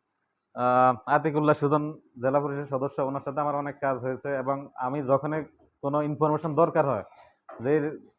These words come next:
হঠাৎ করে আমাকে হেড অফিস থেকে বলে যে এই রাস্তাটা দেওয়ার জন্য, আইডি বলে দেয়। এখন আমি রাস্তা চিনি না, যেহেতু আমরা নতুন না চিনারই কথা, তো সেক্ষেত্রে আমাকে সর্বোচ্চ সহযোগিতা করছে আতিকুল্লাহ সুজন। তো ইনশাল্লাহ আমরা সামনে স্কুল ভিজিট করবো, যেহেতু আমাদের,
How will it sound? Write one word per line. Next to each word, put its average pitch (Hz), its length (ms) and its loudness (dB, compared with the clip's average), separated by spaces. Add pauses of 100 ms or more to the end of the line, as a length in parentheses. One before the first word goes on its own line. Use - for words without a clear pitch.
(140)
হঠাৎ 151 360 4
করে 175 120 4
আমাকে 160 220 2
হেড 147 140 0
অফিস 156 260 -4
থেকে 160 300 0
বলে 147 240 -2
যে 156 200 -2
এই 160 100 -2
রাস্তাটা 143 300 -2
দেওয়ার 139 220 2
জন্য, 110 300 -8 (640)
আইডি 165 220 4
বলে 147 200 0
দেয়। 120 120 -2
এখন 151 160 -2
আমি 156 120 0
রাস্তা 165 260 4
চিনি 160 220 -4
না, 147 140 0
যেহেতু 143 220 -2
আমরা 147 180 0
নতুন 143 300 -4
না 135 120 2
চিনারই 139 340 -4
কথা, 131 260 0 (340)
তো 131 60 -2
সেক্ষেত্রে 165 360 4
আমাকে 175 180 4
সর্বোচ্চ 165 420 0
সহযোগিতা 170 420 2
করছে 156 200 -2
আতিকুল্লাহ 143 360 -2
সুজন। 104 320 -8 (600)
তো 139 60 -4
ইনশাল্লাহ 147 360 0
আমরা 147 100 0
সামনে 139 340 0
স্কুল 143 180 -2
ভিজিট 139 240 0
করবো, 147 180 0
যেহেতু 131 240 0
আমাদের, 143 320 0